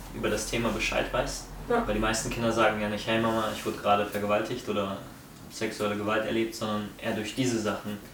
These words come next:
Speaker 2: Genau, also
Speaker 1: Sie
Speaker 2: das war das, das, das Vorzeigebeispiel. Also
Speaker 1: Ja, ja,
Speaker 2: das
Speaker 1: okay.
Speaker 2: Kind war ab dem Zeitpunkt, also ich war ab dem Zeitpunkt besorgt um meine Oma,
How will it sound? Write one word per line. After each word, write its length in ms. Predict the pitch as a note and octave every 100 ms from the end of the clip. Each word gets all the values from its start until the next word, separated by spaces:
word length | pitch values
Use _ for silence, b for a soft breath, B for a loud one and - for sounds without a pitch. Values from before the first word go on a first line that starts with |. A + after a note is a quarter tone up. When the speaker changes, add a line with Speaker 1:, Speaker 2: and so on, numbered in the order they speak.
| B B -
Speaker 2:
Genau, 200 | - F#3
also 160 | F#3+ G#4+
Speaker 1:
Sie 60 |
Speaker 2:
das 200 | A#3+ -
war 160 | A#3 A3
das, 340 | A3+ - -
das, 280 | G#3+ G#3+ -
das 200 | A3 A3+
Vorzeigebeispiel. 1300 | - - - G#3+ - F3+ F3+ F3+ D#3+ F3+ - E3+ D#3+ -
Also 340 | D#3+ D#3 - - - -
Speaker 1:
Ja, 240 | B2 B2 - - -
ja, 180 | A#2 A#2 -
Speaker 2:
das 120 | -
Speaker 1:
okay. 200 | - B3+
Speaker 2:
Kind 360 | B3+ B3+ - G3
war 260 | G3+ -
ab 280 | A3+ A3+ -
dem 300 | A3 C4 B3+
Zeitpunkt, 600 | A3 A#3 A#3 A#3+ A3+ - - - -
also 180 | G3 G3
ich 200 | C4 G#3
war 160 | E3+
ab 140 | - -
dem 200 | G#3+ G#3+
Zeitpunkt 520 | G#3 G3 A3 G#3+ - b b b -
besorgt 440 | A3 G#3 A3 A#3 G#3+
um 80 | G3+
meine 220 | G3+ E3+
Oma, 400 | G3+ F#3 D#3+